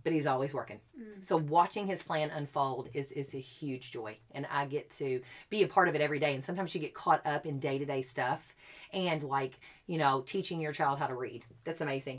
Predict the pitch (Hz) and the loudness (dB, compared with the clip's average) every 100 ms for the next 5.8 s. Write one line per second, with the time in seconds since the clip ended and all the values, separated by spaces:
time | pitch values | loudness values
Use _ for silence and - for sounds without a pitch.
0 | - 165 151 - 160 156 165 160 143 - | 0 0 0 -2 -2 0 -2 0 -4 -2
1 | 156 143 143 131 139 135 120 135 113 123 | -2 -2 -4 -6 -8 -8 -12 -12 -8 -8
2 | 117 110 - - - 156 147 - _ _ | -8 -10 -12 -16 2 4 4 -2 _ _
3 | _ _ _ 139 135 123 135 - 120 117 | _ _ _ -8 -6 -8 -10 -8 -6 -6
4 | - _ _ _ _ _ - 160 135 117 | -12 _ _ _ _ _ -14 -8 -8 -8
5 | 117 - 117 123 123 127 131 98 | -10 -10 -10 -8 -8 -6 -8 -10